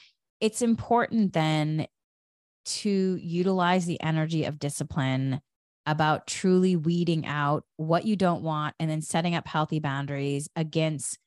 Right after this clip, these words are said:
the seduction of what is familiar, as opposed to a new adventure.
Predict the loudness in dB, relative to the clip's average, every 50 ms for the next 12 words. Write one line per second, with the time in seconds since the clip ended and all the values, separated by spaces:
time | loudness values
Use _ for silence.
0 | _ _ _ _ _ -4 -2 0 0 0 2 2 2 2 0 -2 0 2 2 2
1 | 2 2 0 0 2 2 2 2 0 -2 -2 0 0 2 4 4 4 4 4 2
2 | 2 0 0 0 -2 -2 -4 -6 -8 -12 _ _ _ _ 0 0 2 2 0 0
3 | 2 4 4 4 4 2 0 -6 -8 -2 0 2 2 2 2 2 2 2 2 2
4 | 2 4 4 4 2 0 0 -2 -4 -4 -4 -4 -4 -4 -4 -4 -4 -6 -6 -6
5 | -6 -4 -4 -4 -6 -6